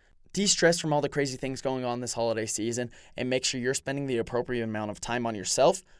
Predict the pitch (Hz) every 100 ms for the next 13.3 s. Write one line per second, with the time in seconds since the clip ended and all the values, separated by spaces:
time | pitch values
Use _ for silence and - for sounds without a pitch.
0 | - - 135 143 156 143 131 131 120 117
1 | 98 92 - 76 76 58 - _ _ -
2 | 165 175 151 143 147 147 139 131 131 123
3 | 117 120 - 160 175 156 147 156 143 -
4 | 170 180 147 156 156 - - 139 123 127
5 | 139 135 123 117 110 113 117 104 - -
6 | 53 71 82 62 90 113 - _ _ -
7 | _ - - - 160 156 151 - 196 196
8 | 190 185 175 170 - 143 147 143 147 135
9 | 131 - 123 123 123 85 - 127 143 143
10 | - - - 147 175 175 165 165 156 143
11 | 143 151 - 139 127 - 117 131 - 131
12 | 113 123 135 - 147 151 - - - 131
13 | 147 151 -